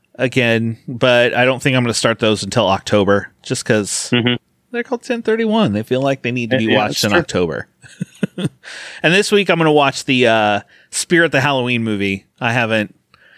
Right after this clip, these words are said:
Speaker 1: Spirit, sorry, not Spirit the Halloween, Spirit Halloween, the movie. I haven't watched that yet.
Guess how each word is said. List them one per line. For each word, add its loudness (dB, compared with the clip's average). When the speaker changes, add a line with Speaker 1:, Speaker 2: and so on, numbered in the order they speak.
Speaker 1:
Spirit, 0
sorry, 0
not -4
Spirit -2
the 2
Halloween, -2
Spirit 0
Halloween, -4
the 2
movie. -6
I 0
haven't -2
watched 0
that 0
yet. -6